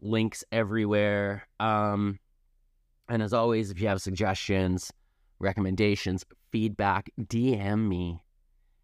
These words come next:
Um, I'm still getting D Ms about all sorts of old podcasts that I've done, and I love that because that means it's impacted people,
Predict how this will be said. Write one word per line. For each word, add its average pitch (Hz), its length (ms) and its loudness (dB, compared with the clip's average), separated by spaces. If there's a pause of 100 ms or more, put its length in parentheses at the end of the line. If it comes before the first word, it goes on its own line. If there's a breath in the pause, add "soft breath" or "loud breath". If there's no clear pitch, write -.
(160)
Um, 98 340 2
I'm 101 160 0
still 113 240 -2
getting 107 240 2
D 101 200 -2
Ms 95 260 -2
about 92 440 -2 (720)
all 117 180 2
sorts 113 480 0
of 92 200 -4
old 95 460 0
podcasts 90 500 -6
that 87 80 -8
I've 90 160 -4
done, 92 240 -2
and 87 100 -2
I 90 100 -2
love 90 220 -2
that 85 200 -6
because 92 240 -2
that 90 120 2
means 92 200 2
it's 92 160 -6
impacted 82 480 -2
people, 78 420 -4